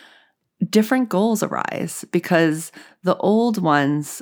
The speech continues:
were in reaction to sort of going, quote unquote, sort of off the tracks in December,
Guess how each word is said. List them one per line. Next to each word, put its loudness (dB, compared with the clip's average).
were 2
in 2
reaction 0
to 0
sort 2
of -2
going, 2
quote -2
unquote, 0
sort -2
of -6
off -2
the -4
tracks -2
in -4
December, -6